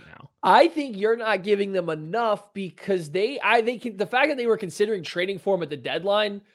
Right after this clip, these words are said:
Speaker 2: says more to me than what the, what was traded for him w-, is saying to you, I guess. The fact that they were able to just trade a conditional seventh round pick for a year from now matters, but it also matters that they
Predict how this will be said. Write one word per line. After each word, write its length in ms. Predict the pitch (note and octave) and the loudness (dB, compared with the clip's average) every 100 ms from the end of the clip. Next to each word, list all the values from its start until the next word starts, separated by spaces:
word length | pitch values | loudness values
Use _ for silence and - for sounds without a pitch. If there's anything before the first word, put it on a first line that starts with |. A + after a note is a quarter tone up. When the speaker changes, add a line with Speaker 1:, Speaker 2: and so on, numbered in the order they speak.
| _ _ _ _ | _ _ _ _
Speaker 2:
says 540 | - - G#3+ G#3 E3+ | -12 4 6 6 4
more 320 | E3+ F#3 G#3+ | -2 0 2
to 240 | G#3 - G3+ | 0 -4 -6
me 640 | F3+ F#3+ F#3+ F#3 F3 F3 | -4 -4 -4 -2 -2 -4
than 560 | D3 D#3+ E3+ E3 E3 D3 | -2 0 0 0 -2 -2
what 300 | E3 F3+ E3+ D3+ C#3+ | 2 4 2 -4 -12
the, 560 | E3 E3 D#3+ D#3 D#3 D3 _ | -8 -6 -6 -2 -4 -4 _
what 280 | - F3 F3+ | -6 4 4
was 160 | F3+ D3+ | 4 -4
traded 400 | - F#3+ F3 D3 | -4 -2 -2 -6
for 300 | - E3 D3+ | -4 -2 0
him 280 | E3+ C3+ C3 D3 | -2 -6 -8 -6
w-, 60 | D#3 | -4
is 100 | D#3 | -4
saying 320 | - D#3+ C#3 B2+ | -2 -2 -2 -6
to 80 | D3 | -6
you, 160 | C#3+ | -4
I 80 | A#2+ | -4
guess. 260 | B2+ A2 - | -6 -10 -6
The 100 | D#3 | 2
fact 280 | G3 G3 - | 4 2 2
that 180 | G#3+ - - _ - | 2 0 -12 _ 0
they 180 | F#3 | 4
were 200 | G3 G#3 D#3 | 4 2 0
able 260 | F3 F3+ | -2 -2
to 140 | F3 D#3+ | -4 -2
just 300 | E3 D#3+ - | -2 -2 -6
trade 300 | E3+ D#3+ C#3+ | -4 -2 -2
a 220 | D3+ C#3 | -2 -4
conditional 540 | - C#3 D#3+ D3+ E3 | -8 -6 -6 -6 -8
seventh 320 | D3+ D#3+ D#3 D3+ | -4 -2 -2 -4
round 220 | D3 C#3 | -6 -2
pick 260 | D#3+ D3 | -2 -2
for 140 | - D3+ | -6 -8
a 60 | |
year 280 | C#3 C3 D#3+ | -8 -6 -6
from 200 | D3+ F3+ | -4 -6
now 240 | D#3 D3+ D3 | -2 0 0
matters, 600 | C#3 B2+ D#3 G#3 A#3 - _ _ _ | -2 -4 -2 -2 -6 -12 _ _ _
but 480 | D3+ C#3 F#3+ F#3 F3 - _ _ | -12 6 8 8 2 -4 _ _
it 180 | F3+ E3+ | -2 0
also 400 | F3+ F#3+ - G3+ | 6 6 4 -2
matters 440 | F3 E3+ E3+ E3 D#3 | 0 0 0 -2 -4
that 120 | D#3+ | -2
they 500 | E3 D#3 D3+ D3+ | -2 0 -2 -4